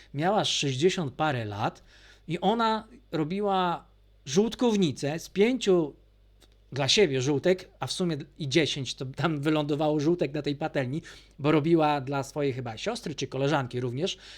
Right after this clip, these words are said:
i dodała do tego pół kostki masła, sto gramów tłuszczów. Później te osoby, gdy spacer-, spacerowaliśmy i zwiedzaliśmy Szwajcarię, sapały jak parowozy,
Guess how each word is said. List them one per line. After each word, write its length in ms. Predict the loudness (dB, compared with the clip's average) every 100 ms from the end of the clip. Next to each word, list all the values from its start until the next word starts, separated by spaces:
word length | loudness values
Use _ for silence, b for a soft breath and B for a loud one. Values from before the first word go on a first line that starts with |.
| B
i 60 | 6
dodała 340 | 8 8 4
do 100 | 0
tego 520 | -2 0 0 0 -4 _ _ _ _ _ 4
pół 280 | 4 4 -2
kostki 460 | 0 0 -4 -2 0
masła, 420 | 0 -4 -10 -12
sto 200 | -6 -2
gramów 400 | -2 -2 -2 -4
tłuszczów. 680 | -4 -2 -4 -10 -12 -12 -20 B B -12 -8 0
Później 300 | 2 2 4
te 140 | 4
osoby, 380 | 4 0 -2 -2
gdy 220 | -2 -4
spacer-, 540 | -4 -8 -6 -4 -4 -6
spacerowaliśmy 840 | -14 -12 -6 -6 -4 -6 -6 -6 -6
i 20 |
zwiedzaliśmy 540 | -4 -6 -6 -8 -8
Szwajcarię, 640 | -8 -6 0 4 4 4 -2
sapały 540 | -4 -6 0 2 4
jak 160 | 0 0
parowozy, 640 | 0 2 6 6 6 0